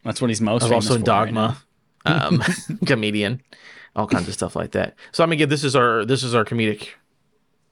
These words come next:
Speaker 2: comedic character. Like, you know, like, Jack Black is f-, phenomenal and
Speaker 1: Yeah.
Speaker 2: funny. Let's put him as one of these main characters. Who is Chris Rock?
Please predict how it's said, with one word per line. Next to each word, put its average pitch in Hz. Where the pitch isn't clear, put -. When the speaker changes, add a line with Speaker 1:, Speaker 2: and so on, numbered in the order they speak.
Speaker 2:
comedic 104
character. 101
Like, 65
you 127
know, 92
like, 82
Jack 92
Black 95
is -
f-, -
phenomenal 82
and 90
Speaker 1:
Yeah. 113
Speaker 2:
funny. 87
Let's 107
put 101
him 78
as 90
one 95
of 80
these -
main 87
characters. -
Who 196
is 139
Chris -
Rock? -